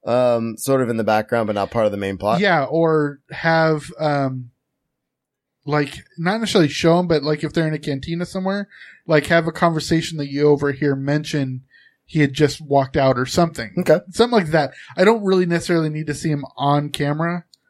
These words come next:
Speaker 1: And necessar-, and, and
Speaker 2: Especially, especially if they're gonna be doing a Boba Fett movie.
Speaker 1: Yeah, if they're gonna do, well, see, but don't you think if they're gonna do a Boba Fett movie,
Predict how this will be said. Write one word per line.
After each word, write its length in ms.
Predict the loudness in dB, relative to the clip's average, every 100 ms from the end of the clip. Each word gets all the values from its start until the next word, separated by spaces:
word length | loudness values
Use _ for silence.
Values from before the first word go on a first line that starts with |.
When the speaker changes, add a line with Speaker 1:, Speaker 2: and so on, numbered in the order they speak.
| _
Speaker 1:
And 180 | -2 0
necessar-, 380 | -2 -2 -2 -2
and, 80 | 0
and 100 | -2
Speaker 2:
Especially, 680 | -2 0 0 -2 -4 -4 -4
especially 520 | -6 -10 -4 -4 -2 -6
if 80 |
they're 80 | -4
gonna 140 | -4 -4
be 80 | -2
doing 200 | -2 -2
a 40 |
Boba 220 | -2 -4
Fett 160 | -8 -12
movie. 200 | -12 -10
Speaker 1:
Yeah, 300 | 2 2 4
if 100 | 2
they're 120 | 2 2
gonna 140 | 4
do, 180 | 2 0
well, 360 | 2 4 4 -2 -8
see, 360 | -2 0 0
but 320 | 2 0 0 -2
don't 120 | 0
you 40 | 0
think 400 | -2 -2 -2 -6 -20 _
if 120 | 0
they're 120 | 2
gonna 100 | 2
do 140 | 2 0
a 40 |
Boba 300 | 2 0 2
Fett 180 | 2 2
movie, 480 | 2 2 2 0